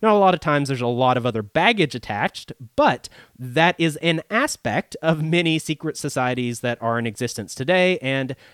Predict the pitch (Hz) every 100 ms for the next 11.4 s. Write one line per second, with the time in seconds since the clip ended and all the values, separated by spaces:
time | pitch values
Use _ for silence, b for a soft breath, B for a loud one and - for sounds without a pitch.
0 | b 247 226 202 180 180 151 147 143 151
1 | 139 - - 135 131 117 113 - - 175
2 | - 139 98 - b b b 143 147 143
3 | 139 123 127 127 131 135 117 113 104 107
4 | 113 - 277 - 95 85 - b b 131
5 | 135 131 127 - - 233 156 127 117 -
6 | 123 165 165 151 - 185 - 143 143 127
7 | 127 131 - 151 151 131 123 131 120 _
8 | - 233 131 85 - b b 147 147 139
9 | 139 143 151 123 127 127 135 135 131 135
10 | b b 120 117 147 202 151 - 143 127
11 | - 127 123